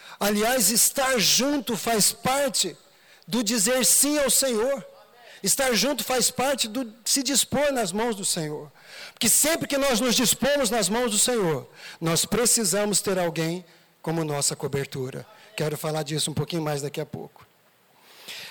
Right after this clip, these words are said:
Você vendo ali depois de segundo Timóteo três dez, você vê ali o que Paulo diz: "Você tem seguido de perto o meu ensino, a minha conduta,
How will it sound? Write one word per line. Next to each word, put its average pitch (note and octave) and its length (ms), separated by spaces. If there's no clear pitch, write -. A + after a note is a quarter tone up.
Você F#3+ 300
vendo B3 280
ali B3 160
depois A#3+ 380
de - 60
segundo A#3 340
Timóteo A3+ 460
três G#3 280
dez, A3 540
você G#3+ 320
vê A3 160
ali A#3 120
o A#3+ 80
que A3 100
Paulo A3+ 320
diz: F#3 280
"Você A3 300
tem C4+ 180
seguido B3+ 400
de A3+ 140
perto A#3+ 380
o - 20
meu A3+ 160
ensino, A#3 560
a G#3 100
minha G#3+ 280
conduta, G#3+ 720